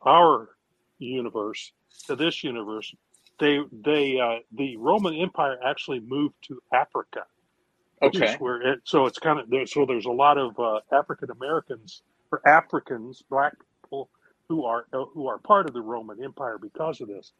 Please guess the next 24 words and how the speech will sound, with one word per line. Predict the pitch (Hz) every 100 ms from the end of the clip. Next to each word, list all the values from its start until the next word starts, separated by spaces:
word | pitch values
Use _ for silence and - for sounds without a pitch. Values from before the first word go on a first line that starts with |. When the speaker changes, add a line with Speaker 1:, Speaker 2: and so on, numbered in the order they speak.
| _ _ -
Speaker 1:
And | 123
we're | 131
going | 104 147 123
Speaker 2:
Okay. | 110
Speaker 1:
back | 131 127
into, | 139 107 -
that's, | 147 160 -
this, | 143 151 -
this | 160 -
is | -
a | 131
flashback | - 147 139 - 127
to | -
that | 120 110
time | - 185 175
period | 139 117 107 104 _ _ _ -
where | 139 127
the | 113
Romans | 131 139 127 110 127
are | 104 -
moving | 147 135 123 127
into | 143 135
Africa. | 120 110 104 120 - 120 107
And | 107 101